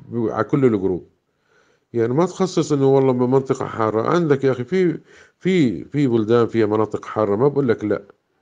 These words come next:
طيب اعتبر إنه الفاروة اتواجدت عندي بدرجات حرارة تحت ثلاثين يا أخي، تحت ثلاثين، وفي عندي استفحلت الفاروة، إهمال مني واستفحلت الفاروة عندي،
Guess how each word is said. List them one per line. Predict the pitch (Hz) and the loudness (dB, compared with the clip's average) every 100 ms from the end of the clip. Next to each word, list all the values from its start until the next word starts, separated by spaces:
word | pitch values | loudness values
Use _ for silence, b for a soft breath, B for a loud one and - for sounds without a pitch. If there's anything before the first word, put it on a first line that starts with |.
| _ _ _ _ _ _ _ _ _ _ _ | _ _ _ _ _ _ _ _ _ _ _
طيب | 117 117 110 110 | -2 0 0 0
اعتبر | 107 - 180 190 185 | 0 2 6 6 6
إنه | 170 160 | 4 4
الفاروة | 135 151 160 160 160 165 170 131 | 4 6 6 8 6 6 4 0
اتواجدت | 123 143 160 151 139 135 | 2 4 6 6 2 2
عندي | 123 170 165 170 | 0 0 2 2
بدرجات | 151 131 127 135 139 | 4 4 4 4 0
حرارة | - 143 160 165 170 - _ _ _ _ _ | 0 2 2 2 0 -4 _ _ _ _ _
تحت | 202 202 - | -2 -2 -4
ثلاثين | 156 - 117 - 101 90 | -10 -2 -2 0 -6 -8
يا | 92 | -10
أخي، | - 92 | -10 -10
تحت | - 160 156 | -4 -4 -4
ثلاثين، | 131 123 127 160 | -2 -2 0 -2
وفي | 143 151 156 | -2 -2 -2
عندي | 147 156 151 b b b b - | 0 -2 -2 b b b b -10
استفحلت | - 180 - 110 104 | 0 0 2 0 0
الفاروة، | 98 90 98 85 80 - _ _ _ - | -2 0 0 0 -4 -12 _ _ _ -2
إهمال | 131 123 165 147 | 0 4 4 4
مني | 127 113 104 135 - | 4 2 0 -6 -6
واستفحلت | 104 - - 117 113 104 | -4 0 0 2 0 0
الفاروة | 95 120 110 101 | 2 2 4 2
عندي، | 107 120 | 0 -2